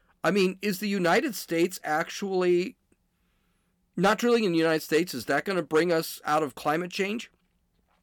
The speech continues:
The reality is no. <coughs> Joe Biden, this is all done on purpose. Joe Biden wants to raise my, raise,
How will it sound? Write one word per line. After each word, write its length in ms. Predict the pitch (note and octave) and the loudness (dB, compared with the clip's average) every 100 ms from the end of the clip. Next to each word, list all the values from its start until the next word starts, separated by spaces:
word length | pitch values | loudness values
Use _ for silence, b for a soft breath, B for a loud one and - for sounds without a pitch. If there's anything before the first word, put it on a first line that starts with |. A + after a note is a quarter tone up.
| - | -6
The 120 | F#3+ | -2
reality 560 | F#3+ F#3+ E3+ E3 D3+ D3 | 0 4 6 6 4 4
is 180 | C3 | 2
no. 340 | C#3+ B2+ F#2 - b b b b b b b b _ _ - | 0 0 -2 -8 b b b b b b b b _ _ 0
<coughs> 400 | - - F3 - | 2 2 -2 0
Joe 260 | E3+ G#3+ | 4 4
Biden, 480 | F3+ D#3 E3 F3 F3+ | 4 2 2 -2 -6
this 200 | A2+ - | -8 -6
is 80 | A#2+ | 0
all 160 | C#3+ | 0
done 200 | F3 G3 | 2 2
on 140 | G3 F#3 | 2 0
purpose. 480 | D#3+ D3 D3 - - b b b | 0 0 -2 -6 -14 b b b
Joe 160 | D3+ D3 | 0 4
Biden 340 | D3+ D#3+ D#3+ | 4 2 0
wants 300 | D#3 D3+ - | 0 0 0
to 100 | D#3+ | -4
raise 580 | A#2+ C3 D3+ F3 F#3 - | 0 2 2 2 -2 -2
my, 240 | D#3 D3 - | 2 2 0
raise, 720 | E3 C3+ C#3 D#3+ F#3+ F3+ - | -10 -2 2 2 2 -4 -10